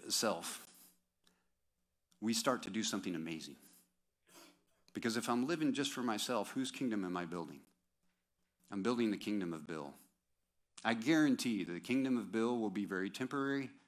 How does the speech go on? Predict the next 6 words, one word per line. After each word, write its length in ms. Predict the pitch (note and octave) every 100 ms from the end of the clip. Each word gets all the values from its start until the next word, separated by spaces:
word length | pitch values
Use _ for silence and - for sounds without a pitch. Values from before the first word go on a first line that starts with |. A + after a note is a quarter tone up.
| _ _ _ _ _ _
probably 400 | - D3+ C#3+ C3
very 260 | A2 A2 G2
narrow, 420 | F2+ F2+ A#2 C#3+ - - - _ _ _ _ _ _
and 100 | F#2 F2
very 140 | D#2+
shallow. 500 | D2 D2+ F2+ G2+ A#2+